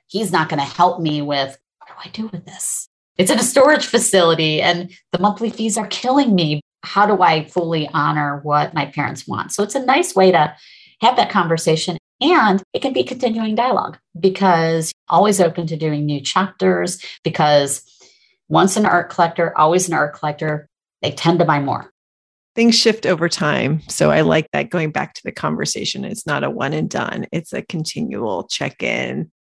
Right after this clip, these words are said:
Speaker 1: And technology can change as well. So understanding that, how are things working out? Is anything new? But also, is there anything that we need to be aware of? Do we need to upgrade?
Speaker 2: And new types of art too, with all the N F Ts that are happening. It's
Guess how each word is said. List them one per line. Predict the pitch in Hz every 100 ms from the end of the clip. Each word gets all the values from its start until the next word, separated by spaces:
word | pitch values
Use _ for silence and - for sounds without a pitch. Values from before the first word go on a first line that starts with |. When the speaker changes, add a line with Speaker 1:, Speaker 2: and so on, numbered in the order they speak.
| _ _ _ _ -
Speaker 1:
And | 190
technology | 190 240 233 190 185 185 156
can | 175
change | 165 165 160
as | 151
well. | 151 135 - _ -
So | 175 165
understanding | 160 156 156 - 151 147 143
that, | 139 - -
how | 175 185
are | 226
things | 220 202 196
working | 202 202 208
out? | 160 156 202 - _ -
Is | 170
anything | 156 165 180 175
new? | 190 185 160
But | 180
also, | - - - 165 151 - _ -
is | 180 165
there | 165 -
anything | 165 160 160 151
that | 151
we | 151
need | 143
to | 135
be | 131
aware | 127 123 85
of? | 117 _ _ _
Do | -
we | 156
need | 151 147
to | -
upgrade? | 143 - - - - - _ _ _ _ _ _ _ -
Speaker 2:
And | 202
new | 208
types | 214 220 214
of | 180 -
art | 214 - -
too, | - 202
with | 165 -
all | -
the | -
N | 160
F | 156
Ts | - 175 156 -
that | 127
are | 123 156 - -
happening. | 156 156 151 156 156
It's | 160